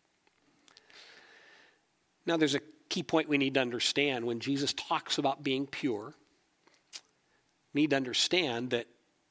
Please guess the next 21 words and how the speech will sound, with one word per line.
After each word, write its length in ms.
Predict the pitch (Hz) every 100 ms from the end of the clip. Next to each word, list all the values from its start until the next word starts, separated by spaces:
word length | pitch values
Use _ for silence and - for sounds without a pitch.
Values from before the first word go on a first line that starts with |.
| _ -
they're 120 | 131
not 280 | 120 - -
perfect 460 | - 135 101 -
people. 340 | - 113 - - - _ _ _ _ _ _ _ _ _ _ _ _ _ - - _ _ _ _ _ -
We 80 |
can 160 | 127 123
be 100 | 117
pure, 480 | - 175 147 104 - - _ _ _ _ _ _ _ _ _
but 120 | - 110
not 240 | 107 -
perfect 480 | - 165 - - - _ _
because 260 | - - 107
of 120 | 98
Jesus. 720 | - 127 117 - - - - - _ _ _ _ _ _ _ _ _ _ - _ _ _ _
So 200 | - 143
these 160 | 151 139
people 340 | 214 208 170
who 140 | 170
are 200 | 175 175
victorious 760 | 151 160 - - 226 214 147 -
aren't 300 | - 208 240